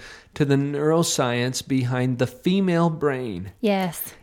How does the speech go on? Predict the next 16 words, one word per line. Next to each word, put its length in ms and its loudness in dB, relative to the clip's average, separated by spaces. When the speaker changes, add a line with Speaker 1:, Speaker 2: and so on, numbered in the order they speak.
Speaker 1:
And 240 0
you 280 0
have 260 -2
developed 480 0
some 260 0
area 280 0
of 100 -4
expertise 640 -4
in 100 -4
this, 340 -6
in 220 -6
this 220 -6
realm 240 0
as 200 -6
well. 580 -2
Speaker 2:
Mm-hmm. 260 2